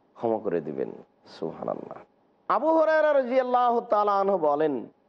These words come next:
রাসূল সাল্লাল্লাহু আলাইহি ওয়াসাল্লাম বলেছেন, "মান তাওয়াজ্জা ফাহসানাল ওযুয়া", যেই ব্যক্তি জুমার দিন অজু করলো, সুন্দর করে অজু করলো,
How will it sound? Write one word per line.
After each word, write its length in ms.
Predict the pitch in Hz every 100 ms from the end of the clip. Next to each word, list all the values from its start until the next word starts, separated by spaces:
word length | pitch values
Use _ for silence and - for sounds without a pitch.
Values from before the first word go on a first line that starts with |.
| _ _ _ _ -
রাসূল 420 | 175 - 269 247
সাল্লাল্লাহু 680 | - 220 202 196 214 214 208
আলাইহি 500 | 185 170 185 190 190
ওয়াসাল্লাম 520 | 156 143 170 170 160
বলেছেন, 540 | 131 151 156 110 95 - _ _ _ _ _ _ _ _ _ -
"মান 400 | 139 226 262 233 -
তাওয়াজ্জা 720 | 226 233 240 147 - 92 - - _
ফাহসানাল 560 | - 262 262 262 240 226
ওযুয়া", 560 | 226 220 226 180 104 65 - _ _ _ _ 107
যেই 360 | 120 226 285
ব্যক্তি 640 | 277 285 - - 285 254
জুমার 540 | 147 208 214 247 233 190
দিন 220 | 240 240 -
অজু 380 | - 214 214 247
করলো, 560 | 202 165 120 113 107 - - _ _ _ _ _
সুন্দর 640 | - - 247 262 294 285
করে 260 | 214 262 247
অজু 320 | 214 175 208
করলো, 500 | 180 139 104 87